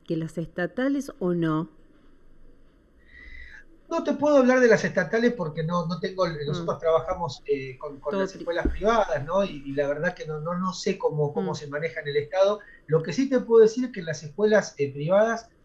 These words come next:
Speaker 2: hubo, hubo un trabajo que se dife-, que se vio muy diferente a lo que era la virtualidad. Nosotros, eh, hicimos el año pasado una encuesta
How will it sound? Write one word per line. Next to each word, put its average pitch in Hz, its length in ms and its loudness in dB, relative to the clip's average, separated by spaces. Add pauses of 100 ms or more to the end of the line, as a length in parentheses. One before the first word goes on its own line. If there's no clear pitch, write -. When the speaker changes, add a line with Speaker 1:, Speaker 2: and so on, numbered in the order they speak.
(180)
Speaker 2:
hubo, 180 640 2
hubo 196 240 0
un 170 60 -4
trabajo 196 380 2
que 143 100 -8
se 151 280 0
dife-, 147 480 -4
que - 140 -12
se 165 160 -10
vio 269 160 0
muy 240 340 0
diferente 151 540 0
a - 20 0
lo 135 160 -4
que 147 140 0
era 147 340 0 (160)
la 135 140 -6
virtualidad. 139 840 -2 (320)
Nosotros, 262 600 0
eh, 139 320 4
hicimos 226 420 -2
el 160 80 -2
año 170 300 -2
pasado 185 600 2 (280)
una 196 180 -2
encuesta 180 520 -2